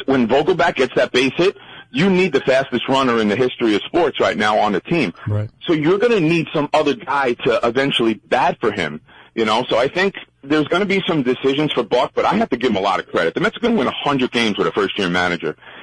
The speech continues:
Speaker 1: And, uh, he's done a really good job. Pitching coach has done a really good job. And I'm definitely excited, so, as you can probably tell.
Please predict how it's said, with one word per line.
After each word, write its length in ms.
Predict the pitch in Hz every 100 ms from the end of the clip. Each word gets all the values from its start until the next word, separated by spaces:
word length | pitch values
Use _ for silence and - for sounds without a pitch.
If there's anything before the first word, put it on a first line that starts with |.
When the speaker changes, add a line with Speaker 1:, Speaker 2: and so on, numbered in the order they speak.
| - -
Speaker 1:
And, 300 | 101 98 98
uh, 120 | 92
he's 160 | 139
done 140 | 127 110
a 60 |
really 220 | 101 101 95
good 180 | 98
job. 300 | 135 139 139
Pitching 300 | - 147 123
coach 220 | 117 107 101
has 80 |
done 160 | 98 104
a 40 |
really 180 | 98 101
good 180 | 92 90
job. 300 | 107 107 110 _ - _ _ _ -
And 100 | 104
I'm 140 | 101
definitely 300 | 101 113 113
excited, 500 | 98 - 98 87 80 -
so, 240 | 90 85 80 -
as 120 | 90
you 80 | 82
can 120 | 90
probably 360 | - 90 87 82
tell. 280 | 82 71